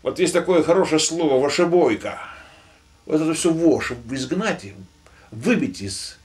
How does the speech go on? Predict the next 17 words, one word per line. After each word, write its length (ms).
всех 260
наших 360
швов 460
и 60
щелей. 720
И 200
все 360
нормализуется. 1000
Нужен 240
психоанализ. 720
Понимаете, 240
нужно, 380
Россия 440
должна 240
пройти 360
сеанс 320
психоанализа. 760